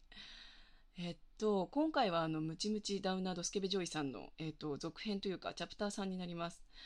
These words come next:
ちょっとあの、分けての販売になって、あの、大変申し訳ないんですけど、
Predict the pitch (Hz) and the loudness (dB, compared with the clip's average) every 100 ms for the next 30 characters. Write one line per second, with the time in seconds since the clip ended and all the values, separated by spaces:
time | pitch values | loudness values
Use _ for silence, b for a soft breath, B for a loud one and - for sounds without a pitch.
0 | B B B - 254 180 165 190 277 - | B B B -10 -2 0 0 0 0 -2
1 | 170 180 156 156 160 160 160 - - - | -2 -2 -2 0 0 -2 -4 -6 -8 -8
2 | - 156 165 170 165 160 160 165 160 160 | -8 -8 -4 -4 -4 -2 0 -2 -2 -4
3 | 156 156 - - - | -4 -6 -8 -10 -10